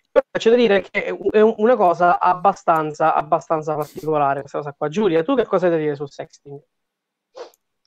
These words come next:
Che è una cosa che molti non co-, sembra, ma molti non conoscono, anche se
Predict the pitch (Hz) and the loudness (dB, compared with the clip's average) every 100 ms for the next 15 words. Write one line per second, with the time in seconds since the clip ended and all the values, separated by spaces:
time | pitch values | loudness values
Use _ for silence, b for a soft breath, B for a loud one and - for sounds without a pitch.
0 | _ 196 202 254 226 180 180 208 185 160 | _ -2 0 2 0 0 0 0 -2 -4
1 | 160 - 247 233 185 170 214 226 160 160 | -6 -2 2 2 2 2 2 0 -2 -2
2 | 165 170 143 - 170 160 160 170 165 156 | -2 -6 -6 -6 0 0 0 -2 -2 0
3 | 160 151 151 151 151 | 0 -2 -4 -6 -10